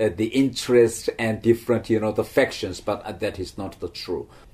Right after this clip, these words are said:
In the past, uh, several decades, Kim Il-sung and Kim Jong-il, uh, succeeded in killing all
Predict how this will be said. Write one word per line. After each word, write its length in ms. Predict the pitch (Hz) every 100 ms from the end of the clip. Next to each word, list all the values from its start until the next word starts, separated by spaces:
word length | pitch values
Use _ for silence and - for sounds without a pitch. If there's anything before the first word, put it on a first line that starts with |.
| -
In 160 | 127 110
the 60 |
past, 600 | - - 151 160 151 -
uh, 220 | 110 123 117
several 420 | - 131 127 117
decades, 640 | - 135 135 127 117 -
Kim 200 | - 135
Il-sung 680 | 127 120 - 127 117 113 113
and 340 | 110 101 98
Kim 220 | - 127
Jong-il, 640 | 113 123 110 110 110 107 101 - - - - -
uh, 500 | 104 104 101 101 98
succeeded 840 | - 120 - 156 156 123 92 87 - -
in 340 | 104 95 95 - - _
killing 520 | - 175 165 98 82
all 320 | - 107 117